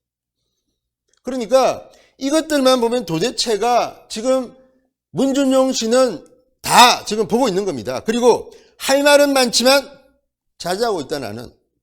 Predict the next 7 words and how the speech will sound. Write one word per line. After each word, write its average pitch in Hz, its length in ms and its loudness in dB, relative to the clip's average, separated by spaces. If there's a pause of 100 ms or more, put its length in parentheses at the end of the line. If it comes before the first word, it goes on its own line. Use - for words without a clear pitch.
(640)
도가 247 240 6
지나치면 262 580 0
가만히 170 340 -6
앉는-, 165 340 -8
아, 135 120 -14 (200)
가만 185 280 -4
앉는다." 117 500 -10